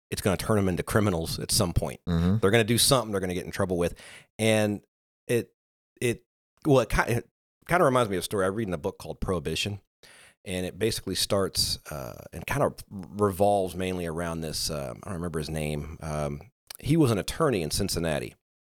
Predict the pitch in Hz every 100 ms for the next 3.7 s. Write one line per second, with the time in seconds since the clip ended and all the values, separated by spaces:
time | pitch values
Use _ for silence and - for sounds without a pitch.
0 | - - - 76 76 78 64 50 - -
1 | 85 80 80 76 87 78 80 73 69 98
2 | 85 - - 98 90 92 - 101 78 80
3 | 127 95 73 62 - -